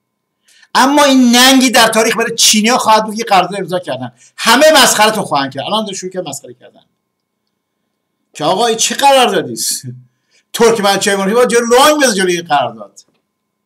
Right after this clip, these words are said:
ولی آقای چینی یه چیزی فراموش کردید، ملت ایران شما فراموش کردید. با حکومتی رفتین قرارداد بستین. البته اینم بهتون بگم، مثلاً قد جریان کیش و اینا همش بازیه، چون ز-،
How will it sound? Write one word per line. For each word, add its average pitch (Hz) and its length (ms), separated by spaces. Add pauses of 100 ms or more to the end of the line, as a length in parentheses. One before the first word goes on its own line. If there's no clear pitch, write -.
(640)
ولی 190 120
آقای 156 240
چینی 120 380
یه 156 100
چیزی 160 160
فراموش 123 400
کردید، 104 260
ملت 131 460
ایران 131 160
شما 113 180
فراموش 92 340
کردید. - 420 (2500)
با 226 140
حکومتی 254 600
رفتین 262 320
قرارداد 247 520
بستین. 254 640 (360)
البته 190 200
اینم 233 140
بهتون 196 180
بگم، 226 180
مثلاً 156 200
قد 151 220
جریان 151 280
کیش - 320
و 170 40
اینا 175 140
همش 208 480
بازیه، 165 680 (500)
چون 214 160
ز-، 190 160